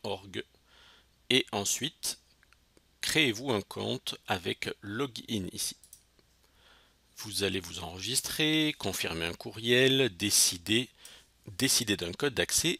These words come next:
et d'un mot de passe. Une fois ceci fait, vous allez reporter ce code d'accès et ce mot de passe dans les préférences, synchronisation ici, de votre logiciel Zotero.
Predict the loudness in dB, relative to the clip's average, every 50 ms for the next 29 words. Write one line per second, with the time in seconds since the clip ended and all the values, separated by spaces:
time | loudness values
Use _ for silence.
0 | -6 -2 0 0 2 2 2 0 0 -2 -4 -8 -8 -6 -4 -4 -4 -6 -8 -12
1 | -20 _ _ _ _ _ _ _ -8 -8 -6 -6 -6 -4 -4 -4 0 0 0 0
2 | 0 -2 0 0 0 -2 -2 -4 0 2 4 4 4 4 0 -2 -4 -2 -2 -4
3 | -4 -4 -4 -4 -4 -4 -4 -8 _ _ _ _ -20 -20 _ -20 -12 -4 0 2
4 | 2 2 2 -2 -6 -6 -6 -6 -6 2 6 6 6 6 6 2 2 2 0 -4
5 | -4 -4 -2 -2 -2 -2 -4 -6 -6 -8 -4 _ 2 2 2 2 0 0 0 0
6 | 0 0 0 -2 -4 -6 -6 -8 -6 -2 0 0 0 0 -4 -6 -4 -4 -4 -4
7 | -4 -6 -8 -12 _ _ _ _ _ -6 -4 -2 0 0 -2 -2 -4 -2 -2 -2
8 | -2 -2 -4 -4 -4 -4 -6 -8 -10 _ -12 -6 -2 -2 -2 -2 -4 -10 _ _
9 | -18 -14 -12 -12 -8 -6 -6 -6 -6 -8 -6 -4 -4 -6 -6 -8 -8 -8 -8 -6
10 | -2 -2 0 0 2 2 2 2 0 -2 -6 -8 _ -10 -8 -6 -6 -6 -6 -8
11 | -8 -10 -16